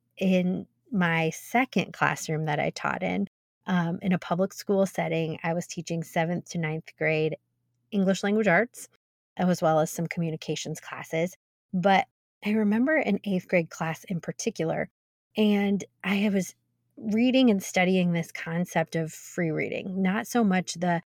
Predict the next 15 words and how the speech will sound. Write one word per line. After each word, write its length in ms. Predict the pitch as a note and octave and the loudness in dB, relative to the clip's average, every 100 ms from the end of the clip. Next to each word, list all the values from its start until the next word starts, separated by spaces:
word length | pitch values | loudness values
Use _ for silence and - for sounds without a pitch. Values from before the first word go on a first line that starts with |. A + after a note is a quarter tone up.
| _ _ - | _ _ -2
A 180 | F#3+ F#3 | 2 2
R 300 | F3 F3 F3 | 2 2 0
testing 640 | - D#3+ - - D3 E3 | -2 -6 -6 -6 -4 0
that 200 | D#3 - | 0 0
was 340 | F3 E3+ E3 - | 0 0 -2 -10
cool 440 | - F3+ D3+ D#3+ - _ _ _ _ | -4 0 2 0 -4 _ _ _ _
about 260 | G#3 D#3+ E3 | 0 0 0
ten 240 | - D#3+ | -4 -2
years 280 | D#3+ D3+ D3+ | 0 -2 -2
ago, 240 | D#3 D3 | -2 0
where 160 | D#3+ D#3 | 0 0
you'd 220 | D#3+ D#3 | 0 -2
read 200 | F3+ F3+ | 0 0
a 40 | E3 | 2
book, 340 | D#3 D#3+ - | 2 0 -4